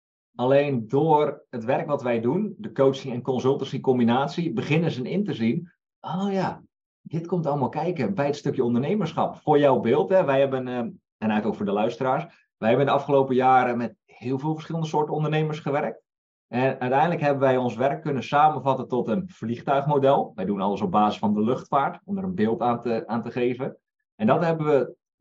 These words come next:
terug kunnen afbreken tot een heel simpel stappenplan. En dat, en dat stappenplan luidt als volgt. Als ondernemer, klein of groot, je hebt vier pijlers binnen je bedrijf.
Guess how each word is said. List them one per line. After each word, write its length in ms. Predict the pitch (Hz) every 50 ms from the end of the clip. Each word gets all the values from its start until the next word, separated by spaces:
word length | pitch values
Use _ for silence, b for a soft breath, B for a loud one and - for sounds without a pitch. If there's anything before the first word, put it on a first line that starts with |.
| _
terug 240 | _ 170 170 165 165
kunnen 260 | - 156 151 - -
afbreken 560 | - 160 165 160 156 165 160 165 180 170 -
tot 280 | - 143 135 131 - - _
een 100 | 117 123
heel 140 | 139 143 151
simpel 320 | - - 151 147 110 110
stappenplan. 640 | - - 139 139 - 98 - 101 76 - - - - _ _ _ _ _ _ _ _ _ _ _ _ _ _ _ _ _ _ _ _
En 120 | - 123
dat, 220 | 135 139 131 - 143
en 180 | 131 - 135
dat 120 | 139 135 135
stappenplan 420 | - 165 170 160 156 156 143 143
luidt 220 | 143 139 135 - 127
als 140 | 131 127 -
volgt. 360 | 185 180 135 131 131 131 -
Als 140 | 127 127 123
ondernemer, 640 | 139 143 139 131 135 147 165 175 135 127 139 143 - - - - _ _ _
klein 360 | - 143 139 139 143 135 127
of 120 | 120 -
groot, 400 | - - 165 147 131 - - - - _ _ _ _ _ _ _
je 80 | - 123
hebt 140 | 131 -
vier 180 | - 180 180 180
pijlers 540 | 175 160 156 156 139 104 92 - - - _ _
binnen 280 | - 117 117 113 110
je 80 | 104 98
bedrijf. 420 | 104 98 101 92 85 82 82 -